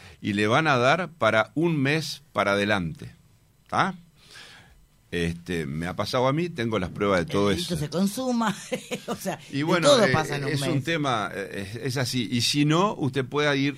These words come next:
Speaker 1: a la
Speaker 2: Depende de si es penal, si es de, de
Speaker 1: No, de-, depende de la gravedad del tema, porque a veces, este, los clientes lo que quieren es ir en forma directa a la co-, al, a la fiscalía para que se suba el sistema en forma directa, porque si no, la otra,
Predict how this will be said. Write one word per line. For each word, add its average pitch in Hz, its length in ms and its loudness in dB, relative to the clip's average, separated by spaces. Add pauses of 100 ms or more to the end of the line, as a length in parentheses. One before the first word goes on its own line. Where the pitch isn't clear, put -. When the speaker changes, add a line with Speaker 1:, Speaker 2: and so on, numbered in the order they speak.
(140)
Speaker 1:
a - 20 0
la 175 120 0
Speaker 2:
Depende 226 340 6
de 156 160 0
si 170 140 0
es 160 80 4
penal, 165 600 2
si 156 180 -8
es 151 280 -6
de, 117 260 -8
de 117 180 -12
Speaker 1:
No, 196 280 2
de-, 180 240 -2
depende 180 380 -4
de - 60 -4
la 123 120 2
gravedad 110 320 2
del 123 140 0
tema, 131 280 0
porque 104 160 -2
a 107 60 4
veces, 139 400 -2
este, 107 300 -2
los 95 160 -2
clientes 123 420 0
lo 107 100 -2
que 101 140 -6
quieren 123 320 0
es 110 180 -2
ir 110 80 -4
en 107 140 -2
forma 117 280 -4
directa 113 360 -2
a 113 40 -2
la 113 120 0
co-, 117 140 -6
al, 98 280 -4
a 98 100 -2
la 101 120 -2
fiscalía 127 560 -2
para 117 180 -4
que 95 100 -8
se 98 140 -8
suba 113 260 -4
el 98 80 -4
sistema 107 380 -8
en 95 80 -6
forma 101 300 -6
directa, 101 360 -4
porque 92 220 -8
si 101 160 -6
no, 123 140 -2
la 127 160 2
otra, 143 420 -2